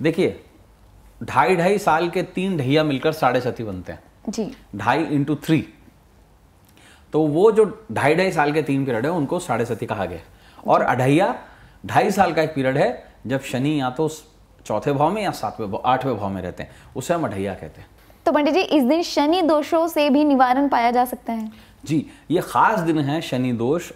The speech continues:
Speaker 1: और पितृदोष से छुटकारा पाने के लिए।
Speaker 2: जी।
Speaker 1: देखिए, अ, शनि जो है वो कर्म के स्वामी हैं, तो सबसे ज़्यादा प्रभावित अगर शनि की दशा में, महादशा में, उनके प्रत्यांतर में, साढ़े सती में,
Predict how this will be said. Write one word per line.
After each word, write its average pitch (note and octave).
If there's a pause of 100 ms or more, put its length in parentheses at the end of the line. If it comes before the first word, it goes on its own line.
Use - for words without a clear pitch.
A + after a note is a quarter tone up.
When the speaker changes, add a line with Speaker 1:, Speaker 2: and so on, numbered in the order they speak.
Speaker 1:
और C3
पितृदोष A2
से E3
छुटकारा E2+
पाने D3
के D3+
लिए। C#3
Speaker 2:
जी। G#3 (540)
Speaker 1:
देखिए, B2+ (180)
अ, A2 (260)
शनि E3+
जो F3
है E3
वो D3
कर्म C#3+
के B2+
स्वामी F#2
हैं, E2 (680)
तो C#3+
सबसे -
ज़्यादा E3
प्रभावित C3+
अगर C#3+ (260)
शनि C3
की C#3+
दशा A#2
में, A2+
महादशा A2+
में, A#2
उनके A2+
प्रत्यांतर A#2+
में, A#2
साढ़े C3+
सती A#2
में, A#2